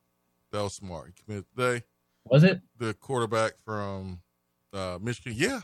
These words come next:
Speaker 1: dude, they, the offense is terrible. He gonna go, go in and be the starter day one.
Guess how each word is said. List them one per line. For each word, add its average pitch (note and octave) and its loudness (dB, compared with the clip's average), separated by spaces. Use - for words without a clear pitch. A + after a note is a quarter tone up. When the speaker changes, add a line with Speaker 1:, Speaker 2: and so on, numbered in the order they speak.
Speaker 1:
dude, A3+ -4
they, G#3 0
the D#3+ 0
offense A#3+ 2
is F#3+ -10
terrible. A3 0
He D3 -18
gonna G3+ -6
go, C#3+ -2
go F3 2
in A3 0
and G#3 -2
be G#3 -8
the F#3+ -4
starter G#3 0
day G3+ 2
one. A3 0